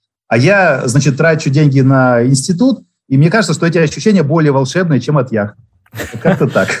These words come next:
Speaker 2: Мне кажется, это лучшая, лучшая реклама для того, чтобы заниматься в об-, образованием, и неважно, на какой позиции. Будь ты учитель, либо какой-то
Speaker 1: Да,
Speaker 2: человек, который
Speaker 1: я согласен
Speaker 2: организует.
Speaker 1: абсолютно.
Speaker 2: И тут я с вами, конечно, соглашусь.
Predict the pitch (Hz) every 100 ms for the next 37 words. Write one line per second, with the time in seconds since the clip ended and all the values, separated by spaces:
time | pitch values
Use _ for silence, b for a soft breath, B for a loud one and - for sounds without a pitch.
0 | - B B B 156 - 151 160 143 -
1 | 151 156 180 190 - 139 123 156 170 -
2 | 139 135 127 147 151 139 127 120 117 113
3 | 117 127 123 123 123 127 - 117 123 135
4 | 139 131 117 131 143 151 143 143 147 190
5 | 180 143 135 156 151 165 143 143 147 139
6 | 127 117 - 120 117 - 139 151 131 135
7 | 226 208 170 143 B B B - 123 113
8 | 120 139 117 139 165 160 147 123 147 131
9 | 151 151 139 143 127 120 120 110 98 104
10 | B B - _ - 131 131 127 127 127
11 | - 160 156 - 135 - 131 123 123 113
12 | 113 113 - -